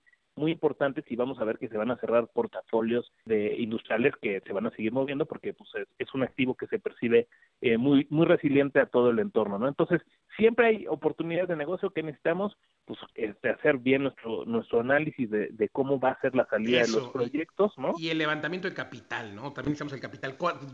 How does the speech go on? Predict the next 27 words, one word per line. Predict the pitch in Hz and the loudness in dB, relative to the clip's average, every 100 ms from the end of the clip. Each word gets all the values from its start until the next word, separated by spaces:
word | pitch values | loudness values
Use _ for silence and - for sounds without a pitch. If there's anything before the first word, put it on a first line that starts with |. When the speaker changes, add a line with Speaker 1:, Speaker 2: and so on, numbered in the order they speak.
| 160 | -10
Speaker 2:
eh, | 147 147 147 147 | -8 -6 -6 -8
la, | 147 139 | -6 -6
la | 143 | -6
receta | 139 156 196 180 | -8 -8 -6 -4
ahora, | 180 180 | -2 -4
por | 160 | -6
favor, | 139 156 175 - - 135 | -8 -6 -6 -8 -16 -10
respecto | 143 143 - - | -10 -10 -14 -12
a | 175 | -10
ese | 196 | -8
levantamiento | 156 135 160 143 | -8 -8 -10 -10
de | |
capital, | 123 120 123 | -12 -12 -8
¿dónde | 135 190 190 | -6 -6 -6
conviene | 147 175 | -6 -6
más | 165 160 | -8 -10
apalancarse? | 170 135 117 120 139 139 117 101 110 | -8 -8 -8 -6 -8 -8 -12 -14 -10
Hablabas | 135 143 | -8 -8
tú | 151 | -6
de | 135 | -6
fintech, | 160 170 143 | -8 -8 -8
hablabas | 123 131 131 | -8 -8 -8
tú | 139 139 | -10 -10
de | 127 | -8
fondos | 135 135 117 | -10 -10 -12
de | |
inversión, | 113 - 165 170 | -14 -12 -8 -8